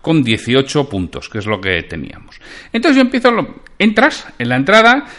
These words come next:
dices, posicionamiento. Uno, posicionamiento. Identifica en qué eres bueno o quieres competir en lo que no lo eres. Claro, que muchas veces no nos paramos a pensar, "Oye, ¿qué es lo que yo hago bien?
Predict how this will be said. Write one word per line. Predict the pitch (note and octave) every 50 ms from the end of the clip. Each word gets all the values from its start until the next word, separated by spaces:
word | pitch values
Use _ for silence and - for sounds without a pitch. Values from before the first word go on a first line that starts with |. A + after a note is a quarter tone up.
| - - _
dices, | - A#2 - - G#2+ - - - - _ _ -
posicionamiento. | F3 E3 - - D#3 - - D#3 D3+ D#3 D3 E3+ F#3 F3 C#3+ G#2 - - - - - _ - -
Uno, | G#3+ A#3+ A#3 - - -
posicionamiento. | - - C3 A#2 - C#3 D3+ F3 G3+ G3+ D#3+ - - - - - - _ _ - - - - - - _ _ -
Identifica | B2 B2+ B2+ B2+ A#2+ A2+ - G#2+ - D#3 D#3 - - C3+
en | B2 A#2
qué | - - A#2+
eres | A2 A2+ A2+ B2
bueno | F#3 A#3+ G#3 D3 - - - - - - - - - _ - - - _ _ _ _ _ _ _ -
o | A#2+ A#2+ A2+ -
quieres | - D#3+ E3 D#3 D3 -
competir | - D#3 C3+ B2 C#3 - E3+ D#3 C3+ A2+ - - - - - - - - - -
en | C#3+ C3+
lo | B2+ B2+ -
que | -
no | C3+ C#3+ D3
lo | F#3 C#4
eres. | D#4 B3+ A#2+ - - - - - _ _ _ _ _ - - - - - - -
Claro, | - G#3+ A#3 -
que | - A2+
muchas | B2 F3+ G#3 - A#3
veces | A#3 B3+ A3 - A#3+
no | A3+ C#4 F4
nos | F4+ C4+
paramos | - E3+ D#3+ C#3 B2+ -
a | C3
pensar, | B2+ B2+ A#2+ C3+ C3+
"Oye, | D#3 D3 G2+ - - - - - - - - - - - - -
¿qué | - -
es | A#3 A#3 A#3+
lo | C4 A3
que | - E3+ D#3
yo | E3 G3 G#3+
hago | G3+ F#3 D3+
bien? | D3 D3+ C#3 G2+ D#2+ -